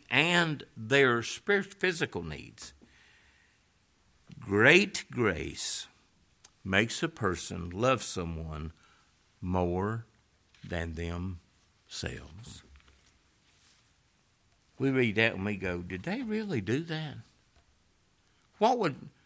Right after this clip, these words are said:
what would make them do that?" I know people take this and twist it today, and they try to, they try to force men to do something. But what I want you to see, nobody told them to sell their land. No one told them to sell their houses.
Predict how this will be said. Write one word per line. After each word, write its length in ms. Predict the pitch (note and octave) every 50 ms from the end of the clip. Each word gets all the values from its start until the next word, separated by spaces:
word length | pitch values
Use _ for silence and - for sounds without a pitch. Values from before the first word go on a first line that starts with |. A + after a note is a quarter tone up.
| _ _ _ _ _ _ _ _ _ _ _ _ -
what 160 | - - A#3+
would 140 | G3+ D#3+ E3+
make 280 | F3 F3 F3 E3+ -
them 460 | - E3 D3+ C3 A#2+ A2+ A2 G#2 G2+ - _ _ _ _ _ _ _ -
do 160 | C3+ D3+ D3+
that?" 320 | C#3+ C3+ B2+ F3 F#3 F#3+ F3+
I 20 |
know 140 | D#3 C3+ A#2
people 380 | G#2 - A2+ G#2 F2 - F#2+ E2+
take 240 | - G#2+ G2 F2 E2
this 260 | F#2 F#2+ F2+ - -
and 100 | - E2
twist 380 | - - - G2 E2 - - -
it 120 | E2+ D#2
today, 400 | - E2+ D#2+ D#2 F#2+ G#2 B2 C3+
and 120 | G#2+ F#2+ F#2 - - - - - - _
they 120 | - A2+ A2+
try 200 | - - A#2+ A2
to, 180 | G#2+ G2+ G#2 - - - - -
they 120 | D3+ E3
try 240 | D#3+ - - E3+ D#3+
to 120 | D#3 D#3
force 560 | B2 - - - A3+ B3 C4+ A#3+ - - - D3
men 280 | C#3+ C3+ B2+ A#2+ A#2 A2
to 100 | C3+ C3
do 180 | C#3 E3 D#3+
something. 440 | - - - F#2+ F2 E2+ - - G2
But 140 | A#2+ D3+ F3
what 120 | E3+ G3+ G#3
I 40 |
want 280 | G3+ F3+ G#3 A3 G3 -
you 80 | A#3+ A3+
to 120 | G3 F3+
see, 200 | F3+ G#3 F#3 D3 - - - - - -
nobody 540 | A#2+ B2 C#3+ G3 B3 C4+ C#4+ C#4 B3+ A#3+ F#3+
told 240 | - F#3 F#3 G3 F3+
them 160 | E3+ D#3+ D#3+
to 80 | C#3+ C3
sell 240 | - F3 E3 D#3 C3+
their 160 | C#3 C3 B2
land. 420 | B2 A#2+ B2 C#3 F3 G3+ G3 - - - _ _ _ _ _ _ _ _ _ - - - - -
No 300 | - C3+ D#3 G3 B3+ C4+
one 240 | C4 A#3+ A3+ G#3+ G3
told 240 | D#3 F3 F#3+ G#3 G3+
them 120 | G3+ G3+ G3
to 80 | G3+ E3+
sell 240 | - G#3 G#3 G#3+
their 160 | G3+ A3+ A3 F#3+
houses. 640 | G#3+ B3 A#3+ G#3 D3+ F#2+ F#2+ E2+ D#2 - - -